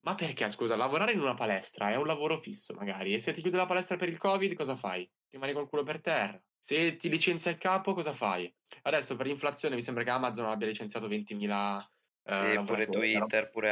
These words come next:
Speaker 1: Mm.
Speaker 2: Amazon.
Speaker 1: Eh, Twitter, Amazon. Se ti licenzia, cosa fai? Quello è un lavoro fisso, scusami. E poi con che retribuzione? Con che stile di vita?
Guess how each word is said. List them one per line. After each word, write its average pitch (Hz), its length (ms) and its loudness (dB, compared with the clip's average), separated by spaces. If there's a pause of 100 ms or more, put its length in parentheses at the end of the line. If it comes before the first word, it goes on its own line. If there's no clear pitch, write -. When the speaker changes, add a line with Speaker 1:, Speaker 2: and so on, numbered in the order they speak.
Speaker 1:
Mm. 101 100 2
Speaker 2:
Amazon. 101 520 -6 (160)
Speaker 1:
Eh, 113 200 0
Twitter, 117 420 0
Amazon. 107 680 0 (200)
Se 208 100 -6
ti 208 100 -4
licenzia, 359 420 2
cosa 131 160 -2
fai? 98 320 -2 (500)
Quello 190 160 2
è 156 40 4
un 139 40 -2
lavoro 131 220 4
fisso, 101 360 -4
scusami. 98 440 -16 (480)
E 220 120 -8
poi 214 220 0
con 175 380 -2
che 175 500 0
retribuzione? 147 1000 -4 (200)
Con 175 240 -2
che 175 160 -4
stile 170 320 -2
di 147 120 -4
vita? 117 600 0